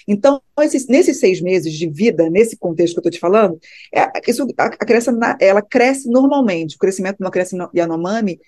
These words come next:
é igual de uma criança saudável de qualquer outra parte do planeta Terra. Tudo bem. Quando a criança vai pro chão, quando ela tem contato com a terra e ela começa a se alimentar de outros alimentos, além do leite materno, começa a beber água, começa a comer outros alimentos,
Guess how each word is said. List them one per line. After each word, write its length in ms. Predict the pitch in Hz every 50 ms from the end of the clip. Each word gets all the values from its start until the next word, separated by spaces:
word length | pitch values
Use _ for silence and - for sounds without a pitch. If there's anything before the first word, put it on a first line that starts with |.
| _ _ _ _ -
é 180 | 170 180 190 208
igual 560 | 214 190 180 196 196 202 220 240 247 254 233
de 100 | 202 220
uma 120 | 214 214
criança 580 | 220 240 220 202 202 208 220 214 - - 220 214 - _ _ _ _ _
saudável 560 | - - 208 196 180 180 185 196 190 190 202
de 80 | 196 -
qualquer 240 | - - - 233
outra 220 | 233 240 240 247 247
parte 320 | - 214 214 240 - 190
do 60 | 208
planeta 380 | 208 - 226 214 208 208 226 226
Terra. 340 | - - - - - - - - _ _ _ _ _ _ _
Tudo 180 | - 190 180 247
bem. 220 | 156 156 - - _ _ _ _ _
Quando 200 | - 320 370 466
a 60 | 480 480
criança 460 | - 294 233 208 202 202 - 185 165
vai 320 | 151 147 196 226 285 294 285
pro 200 | - 208 175 170
chão, 440 | - - - 196 190 202 185 165
quando 220 | 156 160 180 180 180
ela 140 | 185 185 190
tem 200 | - 214 202 208
contato 720 | 196 202 190 190 - - 214 240 269 269 269 - 214 214 - - _ _ _ _ _ _ -
com 420 | - 254 262 269 269 262 233 180 - - _ _ _
a 120 | - 190 208
terra 640 | - - - 185 170 165 165 156 - 165 160 151 - _ _ _ _
e 100 | - 185
ela 160 | 196 202 202 220
começa 360 | 220 247 202 196 202 202 -
a 20 |
se 80 | - 208
alimentar 460 | 190 185 175 175 170 170 165 165 170
de 160 | 156 147 175
outros 720 | 185 185 196 233 269 285 294 285 277 269 269 - 180 175 175
alimentos, 480 | 170 165 165 170 180 180 175 165 -
além 260 | 165 165 165 190 214
do 100 | 202 190
leite 280 | 165 165 170 170 170 170
materno, 600 | 160 156 147 - 175 180 185 175 160 160 156 165
começa 280 | 156 170 180 185 - 180
a 20 |
beber 280 | 160 170 165 170 180 175
água, 600 | 170 170 175 190 202 196 185 170 165 156 170 170
começa 360 | 170 175 180 180 190 185 185
a 20 | 180
comer 340 | - 185 180 180 185 180
outros 280 | 175 170 170 175 170 175
alimentos, 600 | 170 170 165 170 185 190 190 175 160 - - -